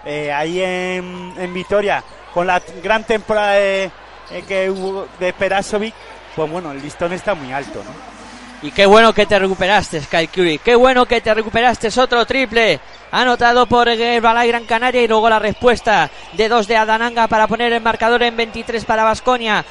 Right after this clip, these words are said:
Speaker 2: treinta para Herbalife Gran Canaria. Dos minutos treinta y dos segundos para que lleguemos al final del segundo cuarto. Te lo estamos contando aquí en Pasión por Baloncesto Radio.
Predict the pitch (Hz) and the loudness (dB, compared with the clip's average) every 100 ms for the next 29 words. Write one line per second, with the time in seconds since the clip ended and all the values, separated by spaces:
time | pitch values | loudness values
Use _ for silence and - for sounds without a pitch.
0 | - - 160 190 180 180 175 175 190 196 | -18 -4 -4 -2 -2 0 -2 0 0 0
1 | 196 185 185 208 208 196 160 175 170 180 | -2 -4 -2 -2 0 0 2 0 -2 -6
2 | 202 185 160 190 190 185 202 - 202 208 | -2 -2 -2 -6 -4 -2 -2 -2 -4 -2
3 | 190 190 185 202 208 180 190 196 208 202 | -2 -2 -2 -2 -2 -4 -4 -2 -2 -2
4 | 190 208 208 202 214 202 170 - - - | -2 -2 -2 2 2 4 2 0 -10 -2
5 | 233 202 214 214 196 214 214 220 220 233 | 0 2 2 2 0 -2 0 -2 0 0
6 | 240 214 202 247 233 220 208 240 233 233 | 0 0 0 -2 0 0 0 -2 0 2
7 | 240 226 208 | 2 4 2